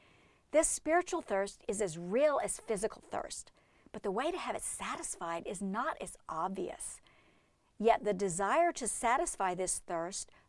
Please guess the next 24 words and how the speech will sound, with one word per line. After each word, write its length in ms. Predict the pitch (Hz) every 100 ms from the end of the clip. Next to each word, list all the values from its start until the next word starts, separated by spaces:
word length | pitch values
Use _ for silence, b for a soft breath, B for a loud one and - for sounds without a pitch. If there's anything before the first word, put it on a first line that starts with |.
| _
draws 420 | 208 226 285 311
women 460 | 226 233 294 208 190
toward 300 | - 214 185
the 80 | 208
spiritual 600 | - - 180 185 233 233
arena. 400 | 226 269 339 - b b b b b b b -
I 220 | 269 330
was 160 | 349
that 240 | - 185 -
woman 480 | 190 180 175 175 185
when 160 | 202
I 180 | 202 240
was 220 | 285 285
invited 480 | 240 196 185 185 196
to 100 | -
join 380 | 170 208 196 208
a 80 | -
small 500 | - - 208 214 220
women's 400 | 208 202 202 -
Bible 340 | 180 190 196
study 420 | - - 165 175
group 420 | 165 175 170 175 - _
years 380 | - 175 175 165
ago. 480 | 190 165 170 156 185